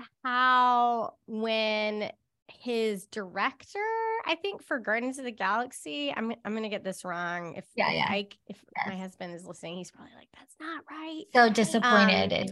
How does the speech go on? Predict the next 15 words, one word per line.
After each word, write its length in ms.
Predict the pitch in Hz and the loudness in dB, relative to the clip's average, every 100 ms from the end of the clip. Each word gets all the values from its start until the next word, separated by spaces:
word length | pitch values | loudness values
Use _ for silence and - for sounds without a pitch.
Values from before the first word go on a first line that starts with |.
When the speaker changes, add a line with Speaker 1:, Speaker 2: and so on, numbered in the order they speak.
| - | -8
Speaker 2:
you 140 | 196 | -8
not 80 | 214 | 2
Speaker 1:
yeah, 280 | 233 208 185 | 6 8 6
Speaker 2:
knowing 100 | - | 2
the 80 | 190 | -2
fact. 160 | - | 0
Speaker 1:
his 240 | 254 233 214 | 0 -2 -6
director 500 | 202 214 247 294 311 | -10 -4 -4 -2 -4
or 20 | 285 | -4
something 380 | 294 262 240 220 | -4 -2 -2 -2
was 300 | 208 190 - | -4 -4 -14
temporarily 560 | - 294 294 269 247 214 | -10 -6 -2 0 0 -4
fired 800 | - 185 190 214 214 208 214 208 | -2 0 2 0 -2 -2 -4 -4
over 480 | 208 190 196 196 190 | -4 -4 -2 0 0
some 760 | - - 196 180 180 180 180 | -4 -2 -2 -2 -4 -8 -10